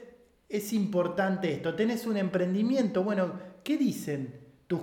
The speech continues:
clientes sobre vos? Algo fundamental para que tu negocio crezca, ¿no? Si tenés personas trabajando con vos, ¿qué dicen las personas sobre tu emprendimiento o sobre vos? ¿Qué dice tu familia sobre tu emprendimiento?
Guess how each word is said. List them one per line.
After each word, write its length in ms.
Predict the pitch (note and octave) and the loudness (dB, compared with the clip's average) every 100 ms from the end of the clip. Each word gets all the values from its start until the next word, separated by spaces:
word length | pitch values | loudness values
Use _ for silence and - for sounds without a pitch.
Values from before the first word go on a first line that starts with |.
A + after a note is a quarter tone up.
| - | -4
clientes 680 | E3 E3+ E3+ D#3 D3+ C3+ | -2 0 0 -2 -4 -4
sobre 300 | - B2+ C3 | -4 -4 -4
vos? 340 | B2 A#2+ G#2+ - - _ - - | -4 -6 -10 -16 -20 _ -10 2
Algo 240 | F3+ F3+ | 4 6
fundamental 720 | C#3+ D3 C#3+ D#3+ E3 C4 F3 | 4 2 4 2 4 6 6
para 180 | C3+ B2+ | 4 2
que 100 | B2+ | 2
tu 120 | B2+ | -2
negocio 440 | B2 A#2+ A#2+ - A2 | -2 0 -2 -4 -6
crezca, 440 | A2 F#2 - - - _ - _ _ - | -6 -8 -14 -16 -18 _ -20 _ _ -6
¿no? 280 | D#3 E3 - | -6 -6 -10
Si 120 | - | -10
tenés 240 | C#3+ D3+ D#3+ | -6 -6 -4
personas 520 | E3 D3+ E3+ E3 D#3+ | -4 -4 -4 -4 -4
trabajando 580 | D3+ D3 C#3+ D#3+ E3 E3 | -2 -2 -2 -4 -2 0
con 200 | F3+ F3+ | 0 2
vos, 240 | G#3 G3+ - - | 0 -2 -10 -12
¿qué 120 | - C4+ | -6 -2
dicen 560 | A3+ - - C3 B2 - - - _ _ _ _ _ _ | 0 -2 -4 -8 -8 -16 -20 -20 _ _ _ _ _ _
las 160 | C#3 B2+ | -10 -8
personas 680 | - C3+ C3+ D3+ D3 C3 - | -6 -8 -6 -4 -4 -6 -6
sobre 300 | B2+ B2+ A#2+ | -6 -6 -6
tu 100 | B2+ | -6
emprendimiento 920 | B2 B2 C3 B2+ C#3 C#3 C3 C3 A#2+ | -4 -4 -4 -4 -4 -4 -2 -2 -2
o 100 | B2 | -6
sobre 380 | - A#2+ A#2 A2+ | -6 -6 -4 -4
vos? 240 | A2 - - - - | -6 -8 -16 -20 -4
¿Qué 100 | A#3 | 0
dice 300 | A#3 A3 G3+ | 2 2 2
tu 140 | F3 | 0
familia 500 | D3 F#3 B3+ A#3 D#3+ | 0 0 2 2 2
sobre 280 | C3+ C#3 C3 | 0 -2 -2
tu 100 | C3 | -2
emprendimiento? 840 | B2 A#2+ A#2+ A#2+ A#2+ A2 G#2 - | -4 -4 -4 -4 -4 -6 -10 -16